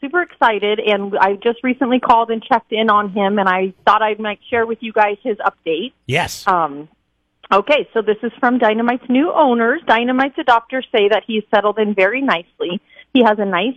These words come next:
Speaker 1: big backyard that he gets access to all day while his owners are working at home.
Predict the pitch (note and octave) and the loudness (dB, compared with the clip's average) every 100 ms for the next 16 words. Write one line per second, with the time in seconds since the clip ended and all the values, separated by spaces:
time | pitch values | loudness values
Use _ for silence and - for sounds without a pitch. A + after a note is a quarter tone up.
0 | - B3+ A3+ G#3+ G#3 - G#3 F3 F#3 F#3 | -2 -2 0 0 0 -2 0 0 -2 -4
1 | G3 G3 G3 - F#3+ - G3+ F#3+ - A3 | -2 -2 -2 -4 -6 -4 -4 -4 2 4
2 | F3 G#3+ G#3 F3+ F3 F3 F#3 F#3 F3 F3+ | 4 2 2 0 2 0 0 -2 0 2
3 | F#3+ G3+ F#3+ F3+ - G#3+ A3 - E3+ D#3 | 0 0 0 -2 0 0 0 0 0 0